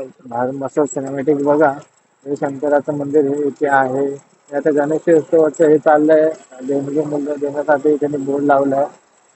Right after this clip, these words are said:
आता एलआयसी कॉलनीमधून आपण जाणार आहोत एकसरला. मस्तपैकी आता वातावरण पण असं एकदम थंड झालंय, पाऊस पण थोडं थोडंसं पडतोय असा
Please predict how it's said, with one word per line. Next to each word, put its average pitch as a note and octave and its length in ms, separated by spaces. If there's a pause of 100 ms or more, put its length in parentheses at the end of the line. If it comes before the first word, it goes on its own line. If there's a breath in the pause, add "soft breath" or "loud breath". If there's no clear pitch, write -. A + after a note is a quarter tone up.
(280)
आता D#3 200
एलआयसी E3+ 360
कॉलनीमधून F3+ 500
आपण F3 240
जाणार F3 320
आहोत F3+ 220
एकसरला. F3 680 (460)
मस्तपैकी E3 920
आता D#3+ 220
वातावरण D#3+ 540
पण E3 180
असं E3 220
एकदम E3 260 (100)
थंड D3+ 240
झालंय, E3 600 (100)
पाऊस D3+ 300
पण E3+ 200
थोडं E3+ 220 (100)
थोडंसं E3+ 320
पडतोय E3 480
असा E3 260